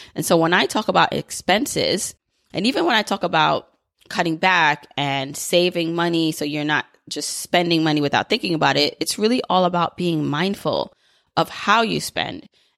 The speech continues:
And it's not to come from a place of deprivation to say you can't enjoy your life. It's to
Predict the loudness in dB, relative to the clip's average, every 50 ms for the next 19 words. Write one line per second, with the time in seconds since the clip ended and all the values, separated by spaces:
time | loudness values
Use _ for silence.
0 | _ -4 0 2 2 2 4 4 4 4 2 0 -2 -4 -4 -4 0 0 0 0
1 | -2 -4 -6 -4 -2 -2 -2 -2 0 -2 -2 0 2 2 2 2 0 0 0 0
2 | -2 -2 0 2 4 4 4 4 2 2 0 0 -2 -2 -2 -2 0 0 -2 -4
3 | -4 -4 -2 -2 -2 -2 -4 -4 -6 -4 -2 0 0 0 0 0 -2 -2 -2 -2
4 | 0 2 2 2 0 -2 -4 -6 -16 _ _ _ _ 0 0 0 0 0 -2 -2
5 | 0 2 4 4 4 4 2 0 -4